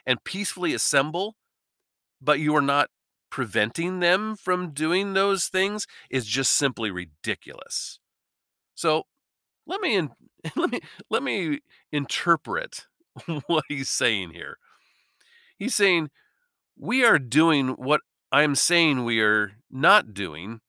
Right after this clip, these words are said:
to reinforce the principles, values, and institutions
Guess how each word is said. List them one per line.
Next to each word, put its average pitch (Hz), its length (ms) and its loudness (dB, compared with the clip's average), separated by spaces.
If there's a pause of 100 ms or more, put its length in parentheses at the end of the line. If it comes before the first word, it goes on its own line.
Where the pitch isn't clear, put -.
(100)
to 143 320 0
reinforce 180 680 0
the 135 340 2 (100)
principles, 151 680 -4 (240)
values, 127 480 4
and 113 160 -2
institutions 120 680 -4